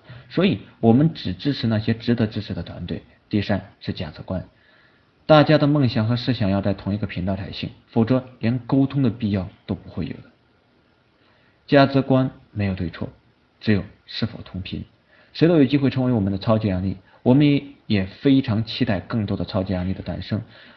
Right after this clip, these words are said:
通过超级案例给整个微商行业带去示范的效应，进而推动行业的健康发展。微商是一个巨大的机会，但与谁合作会是很重要的事情。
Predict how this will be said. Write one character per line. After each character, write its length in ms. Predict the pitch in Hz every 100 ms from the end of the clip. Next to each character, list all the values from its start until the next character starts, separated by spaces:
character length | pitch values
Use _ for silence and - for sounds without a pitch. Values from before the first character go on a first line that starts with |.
| _ _ _ _ _
通 200 | 196 208
过 180 | 185 -
超 120 | -
级 140 | 123 123
案 100 | 113
例 160 | 110 110
给 140 | - 120 -
整 260 | 101 69
个 120 | 107 110
微 120 | 104
商 160 | 107 101
行 160 | 90
业 100 | 95
带 160 | 90 98
去 220 | 95 - _
示 240 | - -
范 180 | 110 92
的 60 | 85
效 160 | 90
应， 80 | 85 - _
进 120 | -
而 120 | 98 95
推 160 | -
动 120 | 95 92 _
行 240 | - 90
业 80 | 95
的 140 | 85 - _ _
健 160 | - 82
康 100 | 92
发 140 | 80
展。 100 | - _ _ _ - -
微 100 | 139
商 120 | 151
是 120 | 139
一 20 | 131
个 80 |
巨 140 | 120 123
大 100 | 101
的 80 | 95
机 140 | 110
会， 180 | 107 107 -
但 160 | - 110
与 60 | 95
谁 120 | 104
合 160 | - 95
作 200 | 107 - - _ _ _ _
会 140 | 131
是 180 | 117 110 -
很 220 | - 98 87
重 160 | 107
要 80 | 85
的 80 | 90
事 140 | -
情。 160 | 87